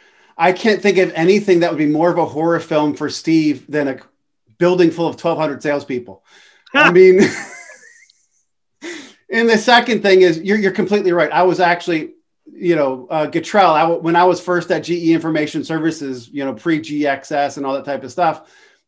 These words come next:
Speaker 1: I was at the panel with the, the C M O's Lunch and Learn, right? And I said to the C M O, "This is nineteen ninety-six, nineteen, yeah, nineteen ninety-six." And E D I was still growing at thirty plus percent a year.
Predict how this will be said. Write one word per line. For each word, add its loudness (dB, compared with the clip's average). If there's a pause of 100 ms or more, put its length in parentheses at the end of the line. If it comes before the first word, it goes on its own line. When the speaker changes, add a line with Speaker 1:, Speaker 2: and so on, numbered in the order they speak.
Speaker 1:
I 2
was 0
at 0
the -16
panel 2
with -6
the, -12
the -6
C 0
M 4
O's 2 (120)
Lunch 2
and 0
Learn, -4
right? -4
And -6 (680)
I 4
said 2
to -2
the 0
C 2
M 2
O, 2
"This -4
is -4
nineteen -2
ninety-six, -8
nineteen, -2
yeah, 0
nineteen -4
ninety-six." -6 (500)
And 0 (200)
E 0
D 2
I 6
was -2
still -6
growing 0
at -4
thirty 0
plus -4
percent -4 (160)
a -4
year. -2